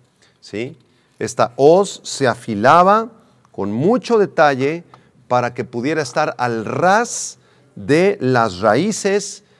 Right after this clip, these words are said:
de las plantas que se estaban a punto de cosechar. Así que el Señor Jesucristo, con esta imagen, ¿verdad?, coronado en majestad, con la corona de los vencedores, de los victoriosos, tiene este instrumento de la agricultura,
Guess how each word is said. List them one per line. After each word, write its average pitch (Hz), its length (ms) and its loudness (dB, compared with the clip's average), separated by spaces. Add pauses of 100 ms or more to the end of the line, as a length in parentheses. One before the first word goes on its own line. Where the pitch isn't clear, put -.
(200)
de 104 200 -2
las - 180 -2
plantas 160 600 0
que 120 180 -12
se 104 100 -10
estaban 131 580 0 (200)
a 104 120 -10
punto 120 380 -4
de 123 280 -2
cosechar. 113 720 -4 (580)
Así 120 220 -10
que 160 80 -2
el 139 80 -4
Señor 147 260 -2
Jesucristo, 165 680 -4
con 143 180 -2
esta 165 260 -2
imagen, 165 560 2
¿verdad?, 151 420 4
coronado 139 720 4
en 180 60 0
majestad, 160 640 2
con 143 140 -2
la 123 120 0
corona 156 380 2
de 170 60 2
los 160 200 -2
vencedores, 143 580 -2
de 135 80 -2
los 123 140 -6
victoriosos, 131 720 -4 (480)
tiene 190 300 2
este 190 200 0
instrumento 160 680 -2
de 147 60 0
la 139 80 -2
agricultura, 135 840 0